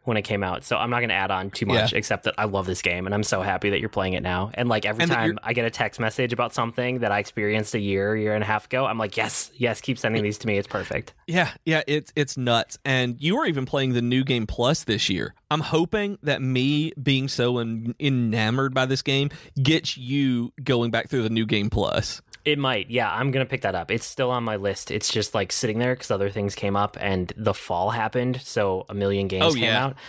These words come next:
Speaker 1: But I'll get back to that New Game Plus because, like, I love that game. It's such a good game.
Speaker 2: It, it's such a good game. And, I mean, I really am. And, and how bad I'm, I'm in on this right now, just to, to wrap up my thoughts on why this is on here.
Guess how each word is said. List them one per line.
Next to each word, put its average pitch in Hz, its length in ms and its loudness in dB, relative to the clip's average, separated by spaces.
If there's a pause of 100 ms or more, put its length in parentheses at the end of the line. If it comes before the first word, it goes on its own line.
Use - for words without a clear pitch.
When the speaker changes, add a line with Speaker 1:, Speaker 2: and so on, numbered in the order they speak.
(180)
Speaker 1:
But 123 160 0
I'll 127 220 0
get 123 140 0
back 107 180 0
to - 60 -2
that 110 100 2
New 104 100 0
Game 98 180 0
Plus 85 260 -2
because, 104 320 0
like, 104 160 -2
I 127 100 0
love 101 180 0
that 87 120 -8
game. - 240 -4
It's 113 120 2
such - 200 0
a - 40 -18
good 64 140 -2
game. 135 300 -2 (200)
Speaker 2:
It, 156 180 4
it's 151 200 -2
such 139 280 0
a 139 60 2
good 117 220 -2
game. 110 420 0
And, 110 640 0
I 117 80 4
mean, 107 340 2 (400)
I 165 80 4
really 170 340 4
am. 139 100 2
And, 131 220 -2
and 135 200 2
how 151 180 0
bad 135 320 2
I'm, 156 200 0
I'm 139 180 -2
in 131 180 2
on 120 140 2
this 113 180 2
right 117 200 2
now, 110 200 2
just 120 220 0
to, 110 160 2
to 123 140 -2
wrap 117 320 0
up 147 100 0
my 123 140 0
thoughts 117 260 0
on 113 140 0
why 110 220 2
this 113 160 0
is 120 100 2
on 104 220 2
here. 101 260 2